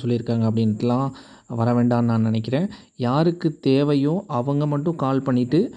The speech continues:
உட-, வீடை பார்த்தா உடனே முடிவு பண்ணி அட்வான்ஸ் கொடுத்துடலாம் அப்படிங்கிற மாதிரி இருக்கக்கூடிய அன்பு உள்ளங்கள் வர்றது, வர்றது தான் ரொம்ப சிறந்தது. அதே போல எல்லா வாடிக்கையாளரும் இல்ல, ஒரு சில வாடிக்கையாளர்கள் வர-, வருட கணக்குல நிறைய வீடு பார்த்துட்ருக்கேன், இந்த வீடு just வந்து பார்க்குறேன்,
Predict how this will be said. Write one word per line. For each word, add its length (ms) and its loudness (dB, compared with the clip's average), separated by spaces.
உட-, 340 -2
வீடை 300 2
பார்த்தா 280 -2
உடனே 420 0
முடிவு 400 0
பண்ணி 500 -2
அட்வான்ஸ் 500 -2
கொடுத்துடலாம் 540 0
அப்படிங்கிற 420 0
மாதிரி 360 0
இருக்கக்கூடிய 720 0
அன்பு 300 2
உள்ளங்கள் 440 2
வர்றது, 580 0
வர்றது 440 0
தான் 240 0
ரொம்ப 280 0
சிறந்தது. 600 -2
அதே 100 6
போல 380 0
எல்லா 300 0
வாடிக்கையாளரும் 540 0
இல்ல, 240 -2
ஒரு 180 -2
சில 220 -2
வாடிக்கையாளர்கள் 880 0
வர-, 400 -2
வருட 320 0
கணக்குல 500 -2
நிறைய 540 -2
வீடு 200 0
பார்த்துட்ருக்கேன், 760 -2
இந்த 200 -4
வீடு 160 -4
just 260 -4
வந்து 180 2
பார்க்குறேன், 480 -2